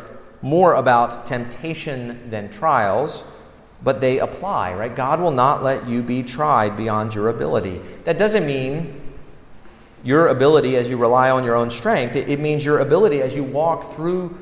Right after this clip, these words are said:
trials in dependence upon his grace. God will be with you in the midst of that.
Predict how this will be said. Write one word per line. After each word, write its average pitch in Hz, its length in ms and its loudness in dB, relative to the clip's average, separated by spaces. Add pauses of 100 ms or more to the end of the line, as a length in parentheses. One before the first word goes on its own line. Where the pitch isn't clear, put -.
(120)
trials 143 800 0 (300)
in 131 140 0
dependence 147 680 0
upon 131 400 -6
his 127 220 -6
grace. - 600 -4 (1160)
God - 200 -6
will 151 120 0
be 160 160 2
with 165 260 0
you 156 140 2
in 151 100 0
the 151 60 2
midst 160 260 -2
of - 100 -6
that. - 220 -8